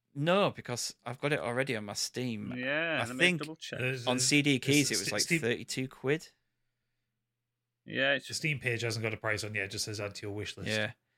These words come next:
Speaker 2: Yeah.
Speaker 1: I reckon if you,
Speaker 2: Oh.
Speaker 1: if you like that kind of thing, for, if you can get it, i-, if there's codes for around fifteen to twenty quid, you'll enjoy it.
Speaker 2: It, it's coming to consoles as well, so it'll be seventy quid on PlayStation.
Speaker 1: <laughs> Yeah, probably.
Speaker 3: <laughs>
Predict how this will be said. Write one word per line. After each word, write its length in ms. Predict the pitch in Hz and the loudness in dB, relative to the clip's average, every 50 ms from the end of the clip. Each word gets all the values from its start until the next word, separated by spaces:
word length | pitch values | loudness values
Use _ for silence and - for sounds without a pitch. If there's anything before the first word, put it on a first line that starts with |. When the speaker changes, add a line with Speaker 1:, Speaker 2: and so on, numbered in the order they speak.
| - 110 | -16 -14
Speaker 2:
Yeah. 260 | 107 107 107 107 110 _ _ _ _ _ _ _ _ _ _ _ _ _ - - | -12 -12 -10 -12 -14 _ _ _ _ _ _ _ _ _ _ _ _ _ 4 6
Speaker 1:
I 100 | 151 165 | 8 10
reckon 340 | 175 196 185 - 190 180 | 10 8 8 8 4 4
if 180 | 175 160 - - | 4 2 0 2
you, 160 | 165 151 151 | 2 2 2
Speaker 2:
Oh. 40 | 143 - | 2 0
Speaker 1:
if 140 | 156 - 160 | 0 2 4
you 80 | 151 | 6
like 180 | 160 160 151 123 | 8 8 8 6
that 140 | 127 117 - | 4 0 2
kind 200 | 139 123 117 117 | 2 2 2 2
of 60 | 107 | 0
thing, 360 | - 113 110 110 110 107 101 | 0 0 0 0 0 -2 -8
for, 340 | - - - 113 113 110 110 | -12 -8 -2 0 0 0 0
if 160 | 113 - - | -2 -2 -6
you 60 | 120 | -4
can 60 | 117 | -2
get 140 | 123 127 123 | 0 2 2
it, 200 | 110 101 - - - | 2 0 -2 -6 -8
i-, 160 | - 104 107 - - 120 | -10 -10 -10 -8 -8 -8
if 60 | 123 | -6
there's 200 | 120 120 120 - | -4 -4 -4 -4
codes 580 | - - 123 123 120 113 110 - - - - - | -2 2 2 4 4 4 2 0 -4 -6 -6 -8
for 160 | - - 110 | -6 -4 -2
around 240 | 110 110 107 107 110 - | 0 0 0 -2 -4 -4
fifteen 500 | - 113 - - - 110 110 110 110 - _ _ - | -4 -4 -4 -4 -4 -4 -4 -4 -6 -8 _ _ -16
to 80 | - | -12
twenty 260 | - - 117 110 110 113 | -8 -4 -2 -2 -2 -4
quid, 360 | - - 110 117 - - - _ - | -4 -4 -4 -4 -4 -6 -12 _ -14
you'll 120 | - 110 | -10 -10
enjoy 320 | 95 101 117 - 104 104 107 | -8 -8 -6 -4 -2 0 -2
it. 140 | 107 - _ _ _ - | -2 -4 _ _ _ -12
Speaker 2:
It, 180 | - 123 123 131 - | -10 -10 -10 -8 -8
it's 160 | - 165 147 | -8 -8 -6
coming 260 | - - 202 220 202 - | 0 0 2 2 2 0
to 80 | - | 2
consoles 380 | - 147 151 151 - 131 113 107 | 0 0 2 2 2 0 0 0
as 80 | 104 | 0
well, 120 | 110 117 117 | -2 -2 -2
so 140 | - - 107 | -2 -6 -8
it'll 60 | 98 | -8
be 60 | - | -6
seventy 420 | - - 135 117 104 101 101 - - | -4 -2 -2 -2 -4 -6 -12 -12 -10
quid 180 | - 117 110 | -8 -6 -6
on 120 | 101 98 98 | -6 -6 -8
PlayStation. 680 | - 92 98 98 - - - - 151 127 - - 135 - | -10 -12 -12 -12 -12 -14 -12 -10 -10 -10 -8 -10 -8 -8
Speaker 1:
<laughs> 80 | 156 135 | -4 -4
Yeah, 120 | 127 - - - | -4 -4 -6 -6
probably. 440 | - 110 92 95 85 - 71 - - - - - - | -8 -8 -8 -8 -8 -6 -6 -6 -6 -6 -12 -6 -2
Speaker 3:
<laughs> 2000 | 277 - - - - - - 190 165 - - 160 135 113 - - 202 - - 220 233 - - 220 - - - 240 - - - - 254 - - - 240 196 | -2 0 2 0 -2 0 0 0 0 2 2 2 2 2 4 4 2 2 6 4 4 4 4 4 2 2 4 4 4 4 4 2 0 0 0 0 -2 -4